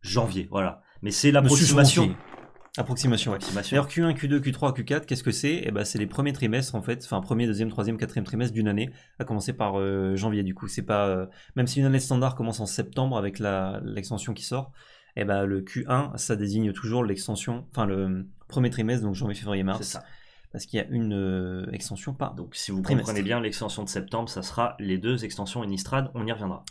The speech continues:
Speaker 2: Exactement. Deuxième extension, euh, du coup, on part, euh, d'a-, on parle d'abord des extensions de standard. Euh, Strixhaven School of Mages. Heureusement qu'ils ont mis, euh, ça en dessous.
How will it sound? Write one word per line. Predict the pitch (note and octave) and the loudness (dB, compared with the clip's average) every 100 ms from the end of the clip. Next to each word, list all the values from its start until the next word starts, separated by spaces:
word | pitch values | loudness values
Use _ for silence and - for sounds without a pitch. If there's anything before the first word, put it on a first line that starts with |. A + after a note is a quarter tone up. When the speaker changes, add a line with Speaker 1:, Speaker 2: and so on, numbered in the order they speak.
| - - | -18 -8
Speaker 2:
Exactement. | A2 B2+ B2+ G#2+ G2 | -2 0 2 0 0
Deuxième | G2 B2 C3+ D3 | 2 2 4 4
extension, | C#3 C3 - C#3 C3+ | 2 0 0 0 0
euh, | G#2+ G2+ | 0 -2
du | G2+ | -2
coup, | B2+ | -2
on | A#2 G#2 | 0 0
part, | G2 A2+ G#2 | 0 2 2
euh, | G2 G2 F#2+ | 2 2 2
d'a-, | G2 G#2+ | 0 -2
on | G2+ | -2
parle | G#2 | 0
d'abord | G#2 A2 | 2 0
des | |
extensions | G#2 - G#2 G#2 | 0 -2 -6 -4
de | |
standard. | - G2+ A#2 C3 - - - - | -4 -2 -2 -4 -12 -20 -12 -2
Euh, | G#2+ G2+ | 0 2
Strixhaven | - - - C3+ A#2+ C#3+ | 0 -4 0 2 4 2
School | C3+ - - E3 D3 | 0 -6 -4 -2 0
of | A#2+ A2 - | -2 -8 -4
Mages. | G#2+ G2+ B2 C#3+ A2+ C#3 B2+ | -2 2 2 2 0 0 0
Heureusement | B2 B2+ C#3+ | 2 4 4
qu'ils | E3 A#2 | 2 0
ont | A#2+ | 2
mis, | C3 - | 2 0
euh, | G2+ G2 | -2 -2
ça | G2 D3 | -2 -2
en | A2+ | -2
dessous. | - F#3 | -2 -6